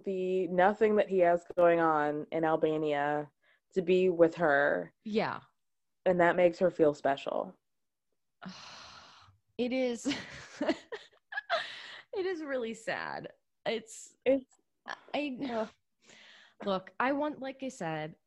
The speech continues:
Speaker 2: I wanna reiterate, both of us want the best for the Silva twins, specifically
Speaker 1: Yes.
Speaker 2: Darcy, because we know Darcy the best, 'cause we have a relationship with Darcy Silva.
Speaker 1: Mm-hmm.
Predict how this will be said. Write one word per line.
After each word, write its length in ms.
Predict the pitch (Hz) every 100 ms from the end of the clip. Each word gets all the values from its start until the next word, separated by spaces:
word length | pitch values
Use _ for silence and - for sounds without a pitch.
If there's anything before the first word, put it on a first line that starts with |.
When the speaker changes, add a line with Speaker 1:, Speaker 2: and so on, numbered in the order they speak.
| -
Speaker 2:
I 40 |
wanna 240 | 202 220 226
reiterate, 640 | 233 185 165 165 165 -
both 180 | 196 226
of 100 | 294
us 140 | 330 -
want 160 | 240
the 80 | 226
best 420 | 190 165 165 -
for 120 | - 185
the 60 | 175
Silva 360 | - 165 165
twins, 640 | 170 190 180 185 185 - -
specifically 680 | - 202 - 196 156 - 196
Speaker 1:
Yes. 60 |
Speaker 2:
Darcy, 500 | 190 170 180 202 185
because 500 | 180 - 202 190 190
we 460 | 208 233 233 233 208 _ -
know 220 | 190 175
Darcy 420 | 185 160 170 196
the 80 | 175
best, 600 | 165 143 175 - - - _
'cause 160 | 196 196
we 80 |
have 160 | 185 180
a 80 | 196
relationship 840 | 175 180 170 151 160 170 160 151
with 120 | 156
Darcy 360 | 156 147 151 147
Silva. 680 | - 143 139 139 143 175 185 _ _ _ -
Speaker 1:
Mm-hmm. 340 | 214 190 156